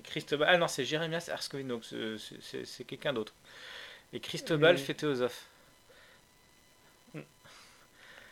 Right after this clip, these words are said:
Speaker 1: Euh,
Speaker 2: Et donc effectivement, il, on, là encore, donc, il, il remet sa famille en avant.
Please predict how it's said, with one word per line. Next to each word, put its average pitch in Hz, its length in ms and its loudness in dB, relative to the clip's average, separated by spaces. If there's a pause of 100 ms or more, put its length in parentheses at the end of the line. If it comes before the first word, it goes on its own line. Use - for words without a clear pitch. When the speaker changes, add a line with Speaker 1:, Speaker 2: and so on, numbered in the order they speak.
(360)
Speaker 1:
Euh, 107 540 4
Speaker 2:
Et - 40 -4
donc 123 180 -8
effectivement, 151 600 -6
il, 131 140 -6
on, 117 1000 -14
là 131 120 -2
encore, 147 340 -4
donc, 123 260 -12
il, 110 360 -10
il 117 60 -8
remet 127 280 -4
sa 127 160 -10
famille 120 280 -6
en 117 120 -8
avant. 147 400 -4